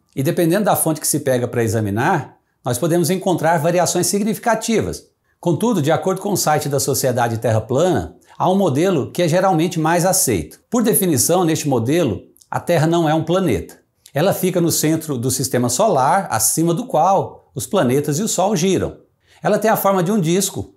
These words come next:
com o Polo Norte no centro. A Antártica é descrita como uma parede que circunda os continentes conhecidos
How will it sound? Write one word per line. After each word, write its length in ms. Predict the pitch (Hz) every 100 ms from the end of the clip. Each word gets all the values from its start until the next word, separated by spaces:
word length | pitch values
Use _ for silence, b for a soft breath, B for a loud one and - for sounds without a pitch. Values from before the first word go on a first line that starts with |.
| -
com 180 | 170
o 60 | 160
Polo 300 | 151 143 151
Norte 380 | 147 135 151 156
no 100 | 196
centro. 460 | - 202 92 - - _ b b
A 120 | 120
Antártica 580 | 151 147 151 208 208 -
é 40 |
descrita 460 | 147 160 - 170 196
como 200 | - 170
uma 80 | 170
parede 340 | 151 147 147
que 80 | 147
circunda 500 | - 156 147 143 135
os 100 | 131
continentes 500 | 143 131 139 120 117
conhecidos 840 | 139 139 - 196 208 110 - _